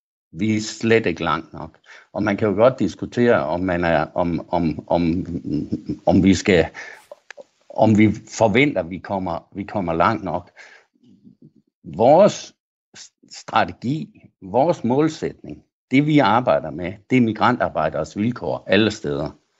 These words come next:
Katar, kan man sige, er gefundnes fristen her,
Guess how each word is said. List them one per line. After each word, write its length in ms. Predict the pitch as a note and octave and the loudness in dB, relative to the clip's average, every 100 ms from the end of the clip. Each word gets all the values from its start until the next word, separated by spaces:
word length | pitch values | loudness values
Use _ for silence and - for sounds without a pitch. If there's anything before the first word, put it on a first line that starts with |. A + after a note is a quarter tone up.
| _ _ _ _ _ _ _ _ - | _ _ _ _ _ _ _ _ 0
Katar, 680 | A2 G#2 B2 B2+ D3+ D3+ _ _ _ - | 0 2 4 4 4 0 _ _ _ -6
kan 140 | A2+ | -2
man 140 | F#2+ F2+ | -2 -2
sige, 440 | - A#2 A2 G2 | 0 2 2 2
er 120 | F#2 F2 | 0 0
gefundnes 680 | F#2 E2 A#2 C3 G#2 - | 0 0 0 0 -4 -4
fristen 380 | - G#2+ A2 E2 | 0 0 0 -6
her, 240 | F2+ E2 | -6 -6